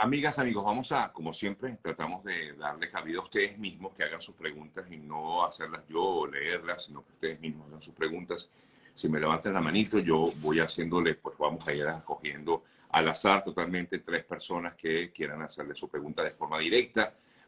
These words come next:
a la, eh, doctora Iacona. Eh, igualmente les recuerdo, arroba Yesenia Iacona es la cuenta de Instagram. Me levantan la mano aquí en Instagram y por supuesto le doy el chance para que participen. Mientras tanto voy con otras preguntas.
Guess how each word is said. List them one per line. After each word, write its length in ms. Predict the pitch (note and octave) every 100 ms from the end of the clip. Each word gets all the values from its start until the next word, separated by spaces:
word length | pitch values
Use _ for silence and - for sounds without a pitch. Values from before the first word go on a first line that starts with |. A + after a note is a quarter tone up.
| -
a 380 | E2+ F2 F#2+ -
la, 580 | E2+ D#2+ D#2 D#2+ E2 D#2+ _ _ -
eh, 320 | D#2 D2 C#2+
doctora 480 | C#2 C#2 - D2 D2+
Iacona. 560 | - D2+ C2+ - B1+ - _
Eh, 500 | C#2+ C2+ C2 C2 C2 -
igualmente 420 | D2 C#2+ C#2+ E2+
les 120 | D2+
recuerdo, 440 | D2 G#2 B2+ B2
arroba 320 | E2 D#2+ D#2+ E2
Yesenia 420 | D2+ D#2+ D2+ D2+
Iacona 260 | D2 F#2+ F#2+
es 120 | E2+
la 180 | D2+ - _ _ _ _
cuenta 360 | - E2 D#2 D#2
de 120 | D2+
Instagram. 380 | D#2 D2 - B1+
Me 80 | C#2
levantan 380 | D2+ F#2 B2+ F#2+
la 60 |
mano 220 | C#3+ C3 C#3
aquí 200 | - A2
en 100 | A2
Instagram 380 | G#2 A2 A2+ -
y 100 | F2
por 180 | D2+
supuesto 320 | - - D#2+ F2
le 60 |
doy 160 | D2 D2+
el 80 | D2
chance 380 | - D2+ - E2
para 200 | D2 C#2
que 180 | C2+ C2
participen. 640 | C#2 - C2+ C2 - B1+ _ _ _ -
Mientras 260 | G#2 A#2
tanto 220 | G2 F#2 G2+
voy 180 | D#2+
con 160 | D#2 F2
otras 220 | F2 G2+
preguntas. 680 | E2+ G2 B2 F#2+ - -